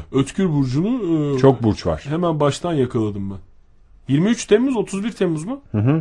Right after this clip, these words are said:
Speaker 1: Hı, bayağı sınırlamışlar o zaman tarihleri.
Speaker 2: Ben de Ergür. On bir Şubat, on sekiz Şubat. Bir haftalık burçlar. Bu durumda ne oluyor?
Speaker 1: On beş Şubat, on sekiz
Speaker 2: Elli
Speaker 1: Şubat
Speaker 2: tane
Speaker 1: arasında
Speaker 2: falan burç
Speaker 1: dört
Speaker 2: oluyor.
Speaker 1: gün var Ege'ciğim.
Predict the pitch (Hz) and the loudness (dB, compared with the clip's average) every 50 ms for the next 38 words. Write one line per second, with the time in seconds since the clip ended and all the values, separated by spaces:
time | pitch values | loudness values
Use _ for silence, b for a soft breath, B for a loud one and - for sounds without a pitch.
0 | 151 - - - 120 120 107 92 95 110 131 143 139 139 135 - 143 139 139 139 | -2 -6 -8 -6 -4 -4 -4 -4 -2 2 4 4 4 4 2 -2 0 0 2 2
1 | 147 151 156 - - 170 160 135 113 113 110 110 107 - 104 104 101 98 95 98 | 2 0 -2 -4 -4 -4 -4 -2 -2 -4 -4 -6 -4 -4 -4 -4 -4 -6 -8 -10
2 | 90 98 - - b b b b b b - - 107 110 113 117 147 156 135 123 | -12 -12 -16 -20 b b b b b b -2 2 2 4 4 6 6 6 6 6
3 | 113 107 110 107 110 101 - - - - - - - _ _ - - _ - _ | 6 6 6 4 2 -2 -2 -6 -20 -20 -20 -20 -20 _ _ -20 -20 _ -20 _
4 | _ _ _ - - - - - - - - - _ _ - - - - - 113 | _ _ _ -20 -20 -20 -20 -20 -20 -20 -20 -20 _ _ -20 -20 -18 -8 -2 2
5 | 113 110 104 98 92 - - 110 117 120 - 113 104 90 - 92 82 - - - | 2 4 4 2 0 0 0 2 2 2 4 2 0 0 -2 -6 -12 -12 -12 -10
6 | 90 80 80 - - - - _ _ _ _ - - - _ - 120 117 101 90 | -10 -10 -10 -10 -14 -20 -20 _ _ _ _ -20 -20 -8 _ 2 4 4 4 2
7 | - - 85 78 - - - 82 78 - - - 73 - - - - - - - | 0 -2 -8 -8 -8 -8 -10 -8 -8 -8 -10 -10 -12 -12 -14 -20 -20 -20 -20 -20
8 | - _ - - - - _ - - _ - - - - - - - - - - | -20 _ -20 -20 -20 -20 _ -20 -20 _ -20 -20 -20 -20 -20 -20 -20 -20 -20 -16
9 | - - 104 90 87 87 90 95 98 113 110 98 87 82 76 87 90 104 117 127 | -10 -6 -4 -2 0 0 0 2 2 4 4 2 2 0 -2 0 0 2 2 2
10 | 123 120 113 117 123 127 117 - - 123 123 127 127 - 127 127 110 98 90 82 | 0 -2 -6 -4 -4 -4 -6 -6 -8 -8 -8 -6 -6 -6 -6 -4 -2 -2 -2 -2
11 | 85 82 123 123 120 - 120 117 - 95 95 98 98 - - 160 156 85 82 104 | -4 -4 -4 -4 -2 -2 -2 -2 -2 -2 -2 -2 0 2 2 2 0 0 -2 -4
12 | 123 117 113 110 107 104 104 98 - - | -4 -4 -6 -6 -8 -8 -10 -12 -14 -18